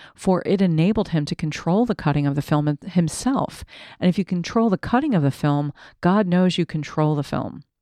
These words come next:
Thalberg could take the film cut out of a director's hands with no trouble at all, and cut it how he liked.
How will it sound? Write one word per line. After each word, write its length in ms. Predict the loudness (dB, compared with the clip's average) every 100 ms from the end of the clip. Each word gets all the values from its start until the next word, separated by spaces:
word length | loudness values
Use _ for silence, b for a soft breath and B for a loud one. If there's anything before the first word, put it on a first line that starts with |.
| _ _ _ b b b -8
Thalberg 580 | -2 2 2 2 0 0
could 140 | -4
take 300 | -2 -2 -2
the 60 | -6
film 320 | -2 0 0
cut 340 | -2 -2 -2 -6 _
out 160 | 0 2
of 80 | 0
a 60 |
director's 480 | 0 0 0 -4 -6
hands 400 | -2 0 0 -2
with 100 | -2
no 180 | 0 0
trouble 380 | 0 -2 0 -2
at 80 |
all, 420 | 0 0 -2 -6 -14 B B B
and 140 | -6 0
cut 160 | 0
it 60 | 2
how 260 | 0 2 2
he 80 |
liked. 500 | 0 0 -4 -6 -16